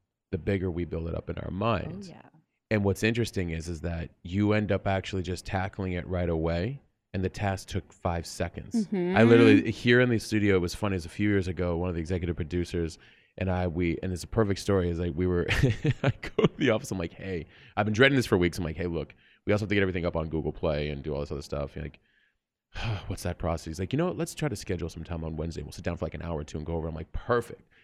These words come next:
Speaker 1: We're going back and forth trying to schedule, wasted fifteen minutes there. Cool.
Speaker 2: Yeah, yeah.
Speaker 1: I'm walking out the door and I turn around, I'm like, "What is involved with putting it onto Google Play? Like, what's the whole process?" Like, "You know, I don't even know."
Speaker 2: <laughs>
Speaker 1: He turns around, he Googles how to put, uh, the,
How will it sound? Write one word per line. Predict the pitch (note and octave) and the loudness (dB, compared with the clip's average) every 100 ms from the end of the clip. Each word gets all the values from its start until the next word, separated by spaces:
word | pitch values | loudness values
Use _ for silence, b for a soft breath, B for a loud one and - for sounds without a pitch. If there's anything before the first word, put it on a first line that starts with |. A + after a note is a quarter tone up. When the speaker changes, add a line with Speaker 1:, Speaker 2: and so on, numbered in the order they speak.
| b - | b 0
Speaker 1:
We're | |
going | F2+ A#2+ G#2 | 6 6 6
back | G2+ G2 | 2 2
and | - | 0
forth | F#2+ - | 0 0
trying | A2 F#2+ | -4 -4
to | |
schedule, | - G2 F2+ G#2 F#2 - - | -2 0 2 2 2 -6 -8
wasted | F2 E2+ D#2 | -6 -6 -10
fifteen | D#2+ - | -12 -8
minutes | E2 D#2+ - | -6 -6 2
there. | G#2+ A#2+ A2 | 4 4 0
Cool. | G2+ | 0
Speaker 2:
Yeah, | F#2+ F#2 - | 2 2 0
yeah. | F#3 E3+ - B - | -4 -4 -6 B 6
Speaker 1:
I'm | C#3+ | 6
walking | D#3+ G#3 - | 8 6 6
out | A#3 | 2
the | F3+ | 4
door | D#3+ D#3+ | 8 8
and | C3 | 8
I | |
turn | B2+ | 4
around, | D3+ C#3+ | 2 2
I'm | |
like, | A#2 G2+ - - _ _ _ _ | 2 0 -4 -20 _ _ _ _
"What | A2+ G#3+ A#3+ | -2 2 4
is | G3+ D3 | 4 2
involved | A2 F2+ E2 D#2+ | 2 2 2 2
with | E2 - | -2 -2
putting | G#2+ F2+ | -2 0
it | D#2+ | -2
onto | E2 E2 | -4 -4
Google | D#2+ F2 D#2 D#2 | -4 -4 -2 -4
Play? | F2 D#2+ | -4 -2
Like, | D#2+ E2 - | -2 -4 -2
what's | A2+ - | -4 -2
the | C#3+ | -2
whole | C3+ | 0
process?" | A#2 C3 G2+ | 0 -2 0
Like, | F#2+ F2 - | -2 -2 2
"You | A2+ | 4
know, | C#3 | 4
I | |
don't | C3+ G#2+ | 4 2
even | F#2 | 2
know." | F#2+ A2+ F2+ - | 2 2 0 0
Speaker 2:
<laughs> | C#4 A3+ B B | 0 0 B B
Speaker 1:
He | C#3+ | 4
turns | C3 E3 F#3+ | 6 8 8
around, | F3 C#3 C#3 | 8 6 6
he | B2+ A2 | 4 2
Googles | F#2 A2+ E3+ D#3+ G#2 A#2+ - - _ _ - | 4 8 10 8 6 4 -2 -14 _ _ 0
how | B2 | 4
to | A#2 | 4
put, | B2 B2 - - | 6 4 2 2
uh, | G2+ F#2+ | 2 2
the, | E2 F#2 | 2 0